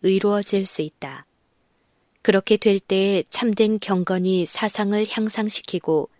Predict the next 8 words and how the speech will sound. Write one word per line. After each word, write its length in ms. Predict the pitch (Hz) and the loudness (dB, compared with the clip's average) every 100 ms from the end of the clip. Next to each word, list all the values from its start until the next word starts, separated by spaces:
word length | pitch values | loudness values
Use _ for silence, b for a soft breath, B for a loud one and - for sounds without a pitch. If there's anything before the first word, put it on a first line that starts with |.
| _ _ _ - | _ _ _ -4
생애를 560 | - 190 190 190 185 | 0 2 2 0 -2
고상하게 640 | - 202 190 208 202 196 214 | 0 0 2 0 0 -2 -4
할 120 | 208 | -6
것이다. 600 | - 202 - 147 139 - _ _ _ _ _ _ _ _ _ _ _ | -4 0 0 -2 -14 -18 _ _ _ _ _ _ _ _ _ _ _
그리하면 640 | - 190 175 170 170 165 151 _ _ _ _ _ - | 0 0 0 -2 -4 -4 -6 _ _ _ _ _ -4
신앙의 600 | 247 214 208 202 220 175 | 0 2 2 2 2 2
외형적 640 | 180 202 208 214 214 202 | 4 4 2 0 -2 0
모습은 640 | 185 170 - 165 170 160 | 0 -2 -4 -4 -4 -4